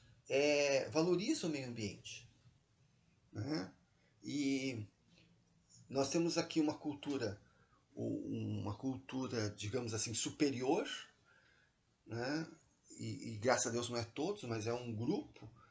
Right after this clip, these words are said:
que acha que tem que desmatar. Ah, e a própria cultura, a etnia indígena, é, valoriza a terra, valoriza a natureza, né?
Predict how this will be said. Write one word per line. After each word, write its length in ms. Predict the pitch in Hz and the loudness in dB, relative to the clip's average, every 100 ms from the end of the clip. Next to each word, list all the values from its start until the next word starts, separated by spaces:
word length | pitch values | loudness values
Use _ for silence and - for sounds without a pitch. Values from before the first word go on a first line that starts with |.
| _ _ - | _ _ -6
que 140 | 139 | 2
acha 280 | 131 117 - | 2 2 -2
que 120 | 117 | -6
tem 160 | 131 113 | -8 -6
que 100 | 110 | -2
desmatar. 800 | 98 120 127 - 139 127 - - - - - - - - - - _ _ _ _ 147 | -2 0 -4 -2 -2 -2 -6 -12 -20 -20 -20 -20 -20 -20 -20 -20 _ _ _ _ 2
Ah, 720 | 139 143 143 139 123 123 104 82 - _ _ - _ _ _ _ _ _ _ _ _ _ - | 6 6 6 6 4 2 -2 -8 -14 _ _ -20 _ _ _ _ _ _ _ _ _ _ 0
e 100 | 139 | 2
a 60 | - | 4
própria 300 | 165 170 170 | 4 2 0
cultura, 580 | 160 - 156 156 147 | -2 -2 2 4 4
a 80 | 139 | 4
etnia 460 | 135 - 139 135 143 | 2 2 4 6 6
indígena, 800 | 139 127 131 135 185 190 269 - - _ _ _ - | 2 0 2 2 2 0 -2 -6 -16 _ _ _ -8
é, 460 | - 135 127 120 - | 0 4 4 0 0
valoriza 680 | 120 156 160 170 254 254 - | 6 8 8 6 0 -2 -4
a 60 | 107 | -2
terra, 420 | 127 131 127 113 | 0 2 0 -2
valoriza 440 | 123 135 185 196 | 0 2 2 2
a 20 | |
natureza, 760 | 160 135 - 120 110 104 - - - _ _ _ _ _ _ _ | 0 0 -2 0 0 0 -2 -8 -12 _ _ _ _ _ _ _
né? 420 | 110 110 143 170 | -4 0 0 -2